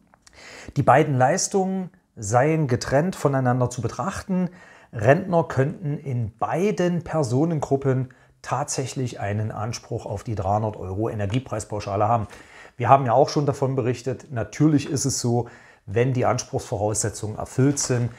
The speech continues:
dann können Rentner zweimal Energiepreispauschale jeweils aus den unterschiedlichen Gesetzen herleiten und auch tatsächlich ohne schlechtes Gewissen haben beanspruchen.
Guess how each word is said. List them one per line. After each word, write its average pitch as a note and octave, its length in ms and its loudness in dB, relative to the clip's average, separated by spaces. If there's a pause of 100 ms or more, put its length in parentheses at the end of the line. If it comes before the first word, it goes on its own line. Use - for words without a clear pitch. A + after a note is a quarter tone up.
(220)
dann F2+ 240 -10
können B2+ 580 0 (220)
Rentner C3 840 2 (280)
zweimal A#2+ 760 0
Energiepreispauschale G2+ 1200 -4
jeweils G2+ 720 -2
aus - 200 -10
den F#2+ 200 -10 (140)
unterschiedlichen A#2+ 840 -2
Gesetzen F#2+ 800 -6 (500)
herleiten B2+ 640 4
und C#3+ 340 -4
auch G#2 240 -2
tatsächlich B2 880 -6 (240)
ohne E3+ 360 8
schlechtes - 460 -8
Gewissen G#2 340 -6
haben F#2+ 320 -6 (480)
beanspruchen. - 580 -2